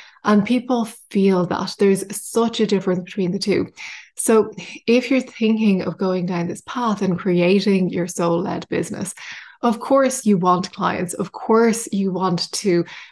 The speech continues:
receive money for your great work, but you also want to be in the right energy. Or maybe you've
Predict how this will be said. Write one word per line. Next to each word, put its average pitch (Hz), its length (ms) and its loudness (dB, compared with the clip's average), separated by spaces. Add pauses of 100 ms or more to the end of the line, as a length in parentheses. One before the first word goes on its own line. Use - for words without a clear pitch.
receive 196 380 2
money 220 420 4
for 196 160 -4
your 180 160 2
great 180 300 -6
work, 247 320 2 (500)
but 214 400 2 (680)
you 214 300 -4
also 226 540 0
want 185 420 0
to 196 220 -2
be 180 520 0
in 185 460 -2
the 190 140 -4
right 160 400 0
energy. 175 480 -2
Or 214 100 0
maybe 269 420 2 (320)
you've 214 240 4